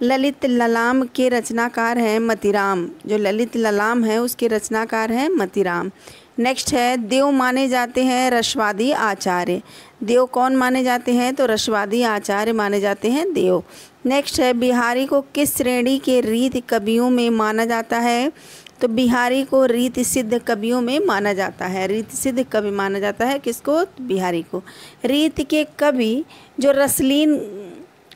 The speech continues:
का ग्रंथ है वो कौन सा ग्रंथ है? तो अंग दर्पण रसलीन का ग्रंथ है। Next है, इश्क नामा काव्य है किसका? तो ये बोधा का काव्य है। इश्क नामा काव्य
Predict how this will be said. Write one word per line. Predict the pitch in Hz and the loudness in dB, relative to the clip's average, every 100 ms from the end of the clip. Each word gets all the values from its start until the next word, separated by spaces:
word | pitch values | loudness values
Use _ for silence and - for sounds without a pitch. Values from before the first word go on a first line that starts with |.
| - | -2
का | 269 | -2
ग्रंथ | 226 262 285 | 0 0 0
है | 269 277 269 | -2 -2 -2
वो | 269 | -2
कौन | 262 262 | -2 -2
सा | 285 | -2
ग्रंथ | 247 262 262 - | -2 -2 -2 -2
है? | 262 269 | -2 0
तो | 285 | -2
अंग | - 247 | 0 0
दर्पण | 240 214 208 220 247 | 2 2 0 0 -2
रसलीन | 262 202 - 202 190 | 0 -2 0 0 0
का | 233 302 | 0 -2
ग्रंथ | 311 - 180 - - | -2 -2 -2 -2 -6
है। | 170 - - - - | -8 -8 -18 -20 -8
Next | - 277 - 285 | -2 -2 -2 0
है, | 254 262 330 - - - | 2 0 -2 -8 -14 -2
इश्क | 311 - 285 | -2 0 -2
नामा | 262 240 247 269 | 0 0 0 0
काव्य | 277 247 240 | 0 -2 0
है | 240 247 220 254 320 - - - | 0 2 0 -4 -8 -16 -20 -4
किसका? | 254 247 - 226 226 330 - - | -4 -2 -2 -2 -2 -4 -10 -6
तो | 254 | 0
ये | 262 | 0
बोधा | 208 240 226 247 | 2 0 2 0
का | 233 190 | -2 -4
काव्य | 185 185 180 175 | -4 -2 -2 -2
है। | 233 185 226 - | -2 -4 -6 -8
इश्क | 233 - | -8 -4
नामा | 240 220 202 208 262 359 - | -2 0 0 -2 -2 -6 -4
काव्य | 220 214 233 359 | -2 -2 0 -2